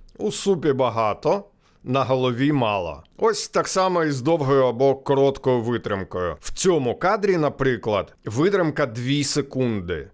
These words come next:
І якщо взяти в середньому по палаті загалом по фотографії, дві секунди — це досить довга витримка.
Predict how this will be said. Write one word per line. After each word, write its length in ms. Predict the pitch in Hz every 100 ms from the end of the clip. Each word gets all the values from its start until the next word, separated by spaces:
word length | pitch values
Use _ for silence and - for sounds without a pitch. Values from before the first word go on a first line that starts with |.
| -
І 320 | 208 202 139
якщо 320 | 156 - 175
взяти 540 | 131 156 151 147 139
в 60 | 123
середньому 720 | - 156 151 143 135 131 127
по 140 | 135
палаті 520 | - 135 131 117 117 113
загалом 600 | 107 123 131 131 113 98
по 120 | 98
фотографії, 880 | - 104 123 160 247 - 147 107 - - - _ -
дві 380 | 113 139 180
секунди — 580 | 135 123 - 202 240 175
це 360 | 139 - 151 190
досить 500 | 143 147 147 160 139
довга 440 | 160 143 107 107
витримка. 760 | 101 101 - 95 82 - 85